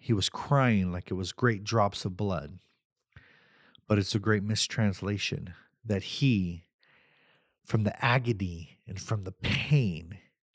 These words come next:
that blood came out of his pores.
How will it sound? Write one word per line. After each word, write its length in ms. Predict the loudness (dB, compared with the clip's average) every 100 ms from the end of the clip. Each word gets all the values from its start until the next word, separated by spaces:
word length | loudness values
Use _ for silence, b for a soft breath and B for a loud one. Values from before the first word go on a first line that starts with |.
| _ _ _ _ _ _ _ _ _ _ _ _ _ _ _ _ -6
that 580 | -4 2 4 4 2 -8 -10
blood 640 | 0 4 4 4 0 -10 b b b b b _ _ _ _ _ _
came 180 | -2 -2
out 120 | -2
of 80 | -6
his 140 | -10 -12
pores. 500 | -10 -14 -14 -20